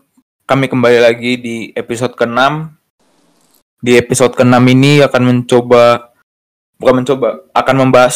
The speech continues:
topik-topik yang lebih panas lagi, yang makin seru lagi. Tapi sebelum lebih jauh,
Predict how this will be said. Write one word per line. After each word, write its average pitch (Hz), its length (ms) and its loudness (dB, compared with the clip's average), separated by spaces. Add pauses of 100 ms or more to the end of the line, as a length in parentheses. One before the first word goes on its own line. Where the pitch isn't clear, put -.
topik-topik 127 800 -2
yang 131 160 -2
lebih 123 240 -6
panas 123 480 0
lagi, 131 400 0
yang 131 80 0
makin 127 320 -10
seru 131 320 -2
lagi. 131 560 2 (640)
Tapi 113 240 -6
sebelum 120 760 -2
lebih 120 240 0
jauh, 127 440 4